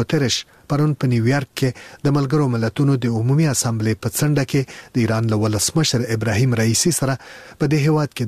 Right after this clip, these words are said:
د بشري حقونو پر مسله خبرې وکړې. د ملګرو ملتونو د ویان سټیفان دوجاریک په وینا ښاغلي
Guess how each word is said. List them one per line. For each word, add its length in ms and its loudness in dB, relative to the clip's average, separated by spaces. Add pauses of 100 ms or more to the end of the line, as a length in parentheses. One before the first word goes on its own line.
د 140 -2
بشري 340 0
حقونو 340 0
پر 200 -2
مسله 320 -2
خبرې 320 2
وکړې. 260 0 (680)
د 80 2
ملګرو 380 0
ملتونو 460 0
د 100 0
ویان 340 0 (320)
سټیفان 560 -2
دوجاریک 420 0 (120)
په 80 -2
وینا 260 2 (400)
ښاغلي 400 2